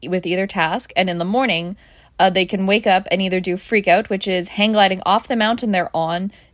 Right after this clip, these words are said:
down to the beach, where they will immediately be handed their clue. But seek out means they drive down to the beach a little longer ways and actually have to take a metal detector and search in an allotted,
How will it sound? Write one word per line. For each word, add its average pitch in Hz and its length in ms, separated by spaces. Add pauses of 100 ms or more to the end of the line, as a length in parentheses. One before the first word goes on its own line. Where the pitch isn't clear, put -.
down 196 280
to 214 80
the 196 80
beach, 170 300
where 196 140
they 185 120
will 180 200 (120)
immediately 214 460
be 190 120
handed 190 480
their 175 220
clue. 170 480 (160)
But 196 200
seek 262 300
out 175 320 (340)
means 196 280
they 185 160
drive 175 260
down 233 240
to 262 60
the 202 100
beach 165 220
a 196 60
little 185 200
longer 196 380
ways 170 400 (320)
and 190 120
actually 196 260
have 185 200
to - 80
take 180 220
a 180 80
metal 220 280
detector 208 640 (300)
and 190 160
search 208 420
in 185 240
an 180 140
allotted, 185 640